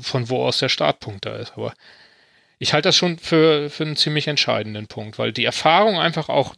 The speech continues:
zeigt, ähm, wie wichtig das Einhalten dieser Spielregeln ist. Ähm,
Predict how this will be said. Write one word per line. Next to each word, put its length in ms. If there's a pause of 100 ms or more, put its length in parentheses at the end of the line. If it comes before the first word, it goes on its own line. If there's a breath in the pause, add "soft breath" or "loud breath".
(120)
zeigt, 560 (760 loud breath)
ähm, 440 (840)
wie 240
wichtig 360
das 200
Einhalten 640
dieser 180
Spielregeln 640
ist. 420
Ähm, 400